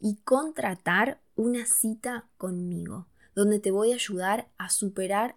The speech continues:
esa ruptura amorosa o a mejorar la relación que tenés con tu pareja.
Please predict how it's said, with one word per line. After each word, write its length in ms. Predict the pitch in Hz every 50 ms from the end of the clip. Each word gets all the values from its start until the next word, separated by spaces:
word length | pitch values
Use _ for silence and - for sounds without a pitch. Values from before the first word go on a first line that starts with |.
| _ -
esa 260 | 202 202 - - 220
ruptura 420 | 214 190 175 - - 202 202 208 208
amorosa 680 | 196 175 165 170 170 196 233 - - 320 294 262 226 - - - - - _
o 160 | - 208 214
a 80 | 214 220
mejorar 800 | 214 208 208 208 - - 196 185 185 226 339 381 294 196 180 - _ -
la 160 | - 190 202
relación 680 | 190 185 190 185 190 180 - - - - 208 240 285 - _ -
que 100 | - 196
tenés 300 | 196 175 170 175 160 -
con 160 | - 170 170
tu 120 | 165 160
pareja. 540 | - - - - - - - - - - -